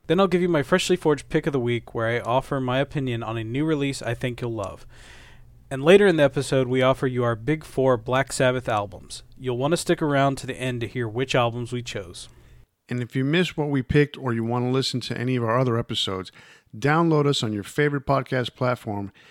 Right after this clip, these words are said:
Speaker 2: and click subscribe or download so you can get our newest episode every week.
Speaker 1: We also want to interact with you guys and read your opinions, so if you like what we had to say or just want to rip us a new one,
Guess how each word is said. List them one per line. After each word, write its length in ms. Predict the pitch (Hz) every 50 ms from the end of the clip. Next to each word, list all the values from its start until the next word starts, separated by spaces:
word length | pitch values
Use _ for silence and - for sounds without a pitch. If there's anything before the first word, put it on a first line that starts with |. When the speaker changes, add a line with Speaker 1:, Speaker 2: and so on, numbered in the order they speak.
| _ _ -
Speaker 2:
and 160 | 104 101 -
click 260 | - - 143 156 -
subscribe 580 | - - 101 - - - 139 135 139 147 147 143
or 80 | 131 120
download 540 | 107 139 151 165 160 139 120 110 110 110
so 120 | - - 110
you 140 | 113 117 113
can 160 | - 127 117
get 140 | 117 117 107
our 100 | 104 104
newest 340 | 110 117 127 135 127 -
episode 400 | 135 117 123 123 135 123 113 110 -
every 380 | 110 110 113 120 117 120 123
week. 420 | 117 107 95 - - - - - _ _ _ - -
Speaker 1:
We 120 | 151 151
also 240 | 170 196 202 - 208
want 140 | 185 180 151
to 140 | - - 165
interact 360 | 170 165 151 151 147 - -
with 160 | 135 123 -
you 120 | 131 127
guys 320 | 120 123 120 123 123 120 127
and 120 | 117 113
read 200 | 127 143 165 143
your 80 | 139 127
opinions, 480 | 123 - 123 113 107 107 107 107 -
so 140 | - - 127
if 120 | 127 123 -
you 80 | 131
like 220 | 127 147 170 - -
what 80 | 170
we 100 | 190 190
had 180 | 170 185 180 165
to 80 | 170
say 300 | 160 - 165 143 139 135
or 140 | - - 113
just 320 | 107 - - 135 131 - 151
want 80 | 135
to 40 | 131
rip 220 | 117 123 135 135
us 160 | 165 151 - 160
a 40 |
new 160 | 147 151 147 135
one, 260 | 120 113 107 113